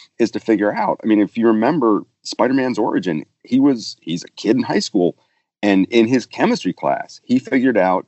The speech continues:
to find the ingredients in a chemistry lab to make his webbing. I don't know what kind of high school he was in. I, I've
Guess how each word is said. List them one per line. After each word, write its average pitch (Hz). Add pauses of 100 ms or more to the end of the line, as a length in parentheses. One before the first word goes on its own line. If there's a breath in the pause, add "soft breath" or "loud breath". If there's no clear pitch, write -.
to 85
find 113
the 123
ingredients 92 (320)
in 101
a 95
chemistry 120
lab 120 (580)
to 110
make 98
his 98
webbing. 101 (1000)
I 92
don't 110
know 92
what 87
kind 127
of 120
high 127
school 127
he 120
was 123
in. 131
I, -
I've -